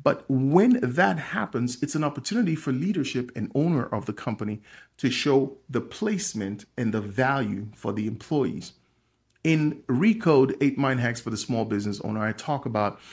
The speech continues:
some of the largest corporations here in America that their policy allows customers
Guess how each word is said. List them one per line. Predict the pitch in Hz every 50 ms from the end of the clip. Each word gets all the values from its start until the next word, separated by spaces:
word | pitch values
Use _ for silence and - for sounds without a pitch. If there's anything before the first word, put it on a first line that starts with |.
| -
some | - - - 143
of | 127 117
the | - 98 110 107
largest | 113 113 135 160 180 185 165 127 - - - - - _ _ _ _ _
corporations | - - 135 107 - 113 113 113 110 - 113 104 101 101 -
here | - 131 117 107
in | 104
America | 107 104 110 120 120 113 104 - 123 104 - _ - - - - - -
that | 123 110 110 113 104 104 104 101 - - _ _ _ _ _ _ -
their | 123 110 139 151 180
policy | 170 - - - - - - 185 202 196 156 127 - - 120 107 107 113 120 - _ _ _ _ _ _ _ -
allows | 127 123 120 113 117 117 117 127 135 143 151 151 147 147
customers | - - - - - 180 165 - - 127 110 107 104 98 - - -